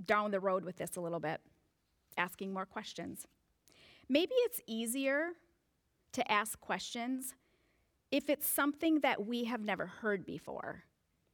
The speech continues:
like it's new to us, so maybe then it's okay to ask questions.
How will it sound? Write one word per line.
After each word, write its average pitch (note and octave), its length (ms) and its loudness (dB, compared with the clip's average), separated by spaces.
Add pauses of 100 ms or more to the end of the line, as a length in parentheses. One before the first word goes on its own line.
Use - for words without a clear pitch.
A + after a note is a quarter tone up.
(360)
like F#3 180 0
it's - 180 -8
new C#4 220 2
to C4+ 180 4
us, A#3+ 480 0 (480)
so A3 160 -2
maybe G3+ 240 2
then F#3 220 2
it's G3+ 160 -6
okay F#3+ 540 -2
to - 100 -4
ask D3+ 240 -2
questions. A#3+ 580 -6